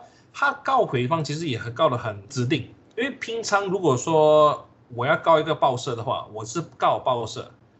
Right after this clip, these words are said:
而不是告个人。就是比如说你，你，你现在在这个媒体公司，你写一篇文章，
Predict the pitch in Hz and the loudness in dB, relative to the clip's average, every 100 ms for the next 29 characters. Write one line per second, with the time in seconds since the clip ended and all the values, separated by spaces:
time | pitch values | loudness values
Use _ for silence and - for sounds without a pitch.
0 | - 135 156 175 170 190 139 104 - 139 | -6 -4 -4 -6 -4 0 0 0 -6 -6
1 | 95 71 - _ _ - 160 151 131 131 | -6 -12 -20 _ _ -6 -4 -2 -2 2
2 | 143 143 - - - _ 139 123 120 120 | 2 0 -6 -20 -20 _ -8 -6 -6 -8
3 | 127 135 123 165 165 156 156 147 143 120 | -6 -2 0 2 2 4 2 0 -2 -2
4 | 117 113 117 120 120 113 117 120 113 - | -4 -4 -4 -4 -2 -4 -6 -6 -2 0
5 | 127 160 139 123 127 127 123 | 2 2 2 2 4 4 2